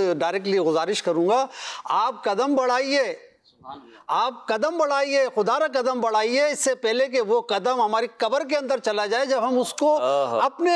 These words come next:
Speaker 1: اس
Speaker 2: آہا۔
Speaker 1: قدم کو اللہ کی راہ کے لیے بڑھا دیں گے، اللہ کے دین کو سیکھنے کے لیے بڑھا دیں گے، تو اللہ ہمارے لیے انشاءاللہ آسانیاں کرے گا، آسانیاں کرے گا، اتنی آسانیاں کرے گا کہ ہم اور آپ اپنے وہم و گمان میں بھی نہیں لا سکتے۔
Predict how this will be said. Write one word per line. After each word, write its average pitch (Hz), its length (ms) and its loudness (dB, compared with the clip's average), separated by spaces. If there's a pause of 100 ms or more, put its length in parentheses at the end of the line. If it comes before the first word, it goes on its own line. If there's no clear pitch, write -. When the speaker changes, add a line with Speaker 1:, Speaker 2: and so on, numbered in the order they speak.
(140)
Speaker 1:
اس 277 220 0
Speaker 2:
آہا۔ 220 200 0
Speaker 1:
قدم 285 280 -2
کو 302 300 2
اللہ 233 420 -2
کی 285 120 0
راہ 240 300 0
کے 349 100 0
لیے 330 140 4
بڑھا 254 340 2
دیں 262 180 0
گے، 247 180 0 (220)
اللہ 226 320 -2
کے 277 80 -2
دین 247 280 0
کو 330 100 0
سیکھنے 294 360 0
کے 269 80 -4
لیے 269 100 -2
بڑھا 226 260 0
دیں 254 220 -2
گے، 247 60 2
تو 240 80 0
اللہ 214 180 0
ہمارے 190 360 2
لیے 214 180 2
انشاءاللہ 196 500 0 (100)
آسانیاں 190 600 -2
کرے 214 260 0
گا، 226 240 0
آسانیاں 214 520 0
کرے 208 260 0
گا، 226 60 2
اتنی 277 340 0
آسانیاں 262 500 0
کرے 254 260 2
گا 302 160 0 (460)
کہ 226 80 -2 (120)
ہم 247 260 -2
اور 220 260 2
آپ 214 360 2
اپنے 220 360 0
وہم 170 320 0
و 196 80 0
گمان 175 360 0
میں 175 80 2
بھی 160 100 0
نہیں 151 140 -4
لا 117 140 -4
سکتے۔ - 380 -16